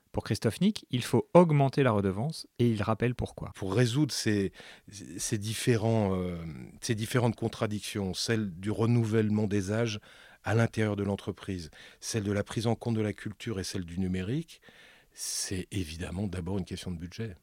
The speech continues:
Speaker 2: Or, là, et je pense que c'est la plus énorme des difficultés, on a, avec le Portugal, la plus petite redevance de toute l'Europe. C'est sidérant.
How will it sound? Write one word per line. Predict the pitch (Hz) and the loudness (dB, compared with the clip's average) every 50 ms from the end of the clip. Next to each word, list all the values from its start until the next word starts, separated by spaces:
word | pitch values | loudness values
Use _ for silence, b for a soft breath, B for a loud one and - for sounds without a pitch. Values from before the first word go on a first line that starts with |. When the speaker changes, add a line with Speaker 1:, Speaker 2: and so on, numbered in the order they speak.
| _ _ _ _ _ _ _ _ _ _ - - - - - | _ _ _ _ _ _ _ _ _ _ -14 -14 -14 -12 -4
Speaker 2:
Or, | - 127 127 120 113 101 80 76 - b b b b b b b b b | 2 4 4 4 4 2 0 -4 -12 b b b b b b b b b
là, | 95 98 110 120 123 143 143 131 - - | -4 -2 0 0 2 0 0 -2 -4 -8
et | - 87 | -10 -10
je | - - | -8 -10
pense | 90 - - 107 - | -8 -8 -6 -6 -6
que | - - 92 | -6 -6 -6
c'est | 82 | -8
la | 85 87 92 90 | -8 -8 -8 -8
plus | - - - - 104 98 92 110 | -10 -12 -12 -8 -6 -4 -2 0
énorme | 113 113 120 131 131 113 98 98 92 90 82 | 0 2 2 0 0 0 -2 -2 -4 -4 -4
des | 80 92 85 | -6 -8 -8
difficultés, | 78 87 - - - - - 95 - - 127 143 160 - b b b b b b b b b b b b b b b b b b b b b b b _ - | -8 -10 -12 -14 -14 -12 -12 -12 -8 -6 -6 -6 -6 -6 b b b b b b b b b b b b b b b b b b b b b b b _ 0
on | 123 117 113 110 110 | 2 4 4 4 4
a, | 120 131 143 147 139 - _ _ _ | 4 4 2 0 -2 -6 _ _ _
avec | - 101 98 98 98 - - | -6 -2 -2 -2 0 0 -2
le | 104 | -4
Portugal, | - - 98 - - - 101 104 117 123 139 147 139 - - | -2 -4 -6 -6 -6 -4 -2 0 0 0 0 -2 -2 -4 -6
la | 113 107 104 101 85 _ _ - | -4 -2 -2 -2 -4 _ _ -16
plus | - - 107 104 110 120 113 - _ - | -12 -8 -6 -6 -4 -6 -6 -8 _ -2
petite | - 131 - - - - - 135 - - | 0 0 0 -2 -4 -10 -10 -10 -10 -10
redevance | - - 104 107 101 104 98 87 98 104 117 120 - - - - - - | -6 -4 -2 0 0 0 0 0 -2 -2 -4 -4 -6 -10 -12 -12 -10 -6
de | - 98 | -6 -6
toute | - - - - - | -6 -8 -10 -6 -4
l'Europe. | 101 87 82 78 - - - - - _ _ _ _ _ _ _ _ _ _ _ _ _ _ _ _ _ _ _ _ _ _ _ _ _ _ _ _ - - _ _ - - | -4 -4 -4 -8 -12 -14 -20 -20 -20 _ _ _ _ _ _ _ _ _ _ _ _ _ _ _ _ _ _ _ _ _ _ _ _ _ _ _ _ -20 -20 _ _ -18 -12
C'est | - - 87 | -10 -8 -6
sidérant. | - - - 95 101 104 123 165 151 90 82 | -6 -6 -4 -2 0 0 2 0 0 -2 -6